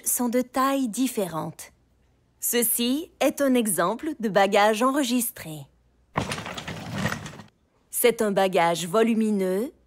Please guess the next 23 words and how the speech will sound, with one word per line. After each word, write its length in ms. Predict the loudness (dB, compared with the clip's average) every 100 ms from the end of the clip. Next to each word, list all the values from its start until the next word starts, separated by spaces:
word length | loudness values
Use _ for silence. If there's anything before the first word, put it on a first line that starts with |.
| _
et 80 | 0
il 240 | 2 4 4
est 160 | 4
généralement 840 | 2 2 2 2 2 2 2 0
sous 300 | 0 -2 -2
roue. 320 | -2 -4 -10 -10 _ _ _
Il 160 | -2 0
s'agit 520 | 0 0 0 -2 -4
du 220 | -4 -6
type 300 | -6 -4 -4
de 100 | 2
bagage 640 | 2 2 2 0 2 0 0
le 140 | -2
plus 240 | -2 -2 0
gros 400 | -2 -2 -2 -4 _ -4
que 80 |
les 220 | -2 2 2
passagers 580 | 2 2 2 0 0
peuvent 260 | 0 0 2
emporter. 680 | 0 0 -2 -2 -10 -10 -10 _ _ _ _ -8
Chaque 340 | 0 0 0
compagnie 640 | -2 0 2 2 2 2
aérienne 720 | 2 2 0 2 4 4 4